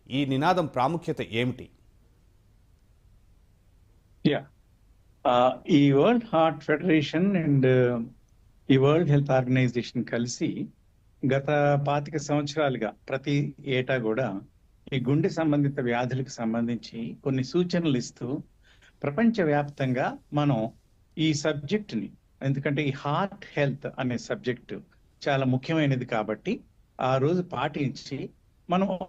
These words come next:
Speaker 2: ఒక అవేర్‌నెస్ ప్రోగ్రామ్స్ అందరూ కూడా క్రియేట్ చేయాలి అనేటటువంటి సూచనలు ఇస్తుందండి.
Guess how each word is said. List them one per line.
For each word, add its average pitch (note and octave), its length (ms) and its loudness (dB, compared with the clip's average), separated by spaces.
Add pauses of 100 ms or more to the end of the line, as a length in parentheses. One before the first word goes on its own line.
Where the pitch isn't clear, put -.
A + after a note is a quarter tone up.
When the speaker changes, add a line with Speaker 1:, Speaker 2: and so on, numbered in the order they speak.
(120)
Speaker 2:
ఒక D#3 120 -8
అవేర్‌నెస్ G#3+ 640 0
ప్రోగ్రామ్స్ E3 460 -2
అందరూ D#3+ 400 0
కూడా D3 200 0
క్రియేట్ C#3 460 -2
చేయాలి A#2 500 0
అనేటటువంటి A#2+ 640 -4
సూచనలు A#2 400 -2
ఇస్తుందండి. A2 560 -4